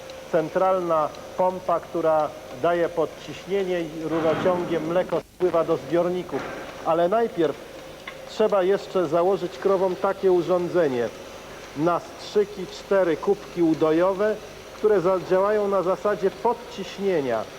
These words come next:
Pulsacyjnie to podciśnienie powoduje, że mleko ścieka do szklanych zbiorników. Równocześnie strzyki są masowane, żeby nie powodować zdrętwienia,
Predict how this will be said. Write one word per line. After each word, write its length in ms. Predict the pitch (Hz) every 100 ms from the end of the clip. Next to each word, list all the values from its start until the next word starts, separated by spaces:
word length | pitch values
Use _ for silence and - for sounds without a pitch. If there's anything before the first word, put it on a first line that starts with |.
| - - -
Pulsacyjnie 800 | 214 208 - 185 - 220 196 180
to 120 | 175
podciśnienie 720 | 160 175 - 160 - 190 180
powoduje, 640 | 175 170 156 160 175 175 165
że 280 | 127 160 160 - - -
mleko 420 | 135 170 170 165
ścieka 540 | - - 175 165 156 143
do 280 | 139 156 139 - - -
szklanych 400 | - 170 160 151
zbiorników. 680 | 123 127 151 156 190 185 156
Równocześnie 640 | 165 165 165 185 185 - 156
strzyki 440 | - - 196 175
są 220 | - 175
masowane, 680 | 170 185 185 170 185 202 185
żeby 260 | 151 160 165
nie 140 | 165
powodować 520 | 170 156 165 175 170
zdrętwienia, 760 | 127 143 156 147 175 165 160